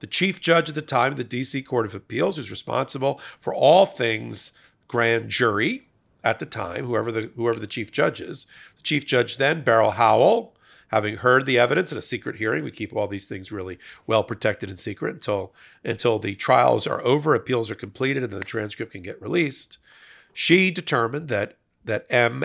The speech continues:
Evan Corcoran, remember that name, one of the lead lawyers for Donald Trump once he got to Mar-a-Lago, about how to or how to not properly respond to the Department of Justice's demands for the return of the classified materials and information.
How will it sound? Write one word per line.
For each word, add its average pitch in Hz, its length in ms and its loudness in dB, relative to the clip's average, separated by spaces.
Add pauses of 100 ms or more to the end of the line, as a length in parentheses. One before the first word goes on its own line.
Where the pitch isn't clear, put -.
Evan 107 360 0
Corcoran, 113 640 -2
remember 98 360 -8
that 110 240 -2
name, 101 420 -6 (460)
one 120 140 4
of 147 80 2
the 135 80 4
lead 120 220 0
lawyers 117 320 4
for 117 100 -6
Donald 107 340 0
Trump 120 280 -4
once 107 200 -4
he 104 100 -10
got 123 440 2
to - 80 -6
Mar-a-Lago, 95 800 -2 (380)
about 117 480 6
how 131 420 4
to 127 420 0
or 98 200 -4
how 101 180 -2
to 98 240 -8
not 131 480 4 (380)
properly 120 420 4
respond 110 460 0
to 120 40 -12
the 107 60 -6
Department 104 400 0
of 98 80 -8
Justice's 113 580 -4
demands 104 540 -6
for 107 140 -8
the 92 80 -8
return 127 500 0 (260)
of 123 80 -2
the 117 60 -2
classified 135 720 4
materials 143 540 0
and 135 80 -2
information. 135 640 -2